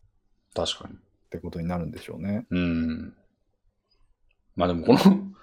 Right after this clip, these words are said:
Speaker 1: 得ることとし-、仕事としてみなしてくれませんっていうのも、まあ、得てたらね、言えますからね。
Speaker 2: そう、得てたら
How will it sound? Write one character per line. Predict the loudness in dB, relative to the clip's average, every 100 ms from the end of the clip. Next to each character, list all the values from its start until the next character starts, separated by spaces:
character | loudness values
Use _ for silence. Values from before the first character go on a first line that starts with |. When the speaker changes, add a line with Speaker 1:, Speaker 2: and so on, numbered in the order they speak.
| -20 -20 -2
Speaker 1:
得 | 6 6
る |
こ | 8 6
と | 4
と | 2
し-、 | -2 0
仕 | 4
事 | 6 6
と | 6
し | 6
て | 6
み | 8
な | 8
し | 8
て | 4
く | 6
れ | 8
ま | 8
せ | 8 4
ん |
っ | 4
て | 0
い |
う | -2
の |
も、 | -2 -2
ま | -2 -4 -6
あ、 | -12 -20 -20 -20 _ _ _ _ _ 2
得 | 6
て | 8
た | 8 4
ら | 2
ね、 | -12 -14 _ _ _ _ _ 4
言 | 6
え |
ま | 10
す |
か | 10
ら |
ね。 | 10
Speaker 2:
そ |
う、 |
得 | 8
て | 8
た | 10
ら | 10 10